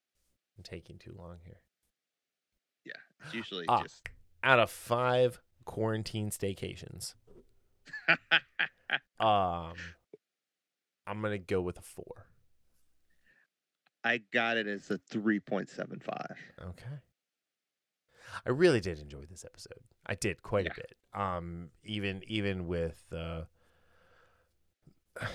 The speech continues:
Speaker 1: the, the Monica Rambeau stuff that I, I feel like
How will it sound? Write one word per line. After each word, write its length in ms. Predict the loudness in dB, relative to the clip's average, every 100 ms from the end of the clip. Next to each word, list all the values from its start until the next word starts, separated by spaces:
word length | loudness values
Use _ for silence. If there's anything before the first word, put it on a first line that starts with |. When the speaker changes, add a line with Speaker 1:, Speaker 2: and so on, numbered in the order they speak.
| -8 -14 -18 -20 -20 -20 -20 _
Speaker 1:
the, 260 | -4 -4 -4
the 80 | -6
Monica 340 | -4 -2 -4 -6
Rambeau 480 | -6 -6 -4 -6 -8 -14 _
stuff 340 | -8 -6 -6 -8
that 240 | -8 -8 -12 _
I, 120 | -10 -10
I 40 | -10
feel 220 | -6 -4
like 200 | -4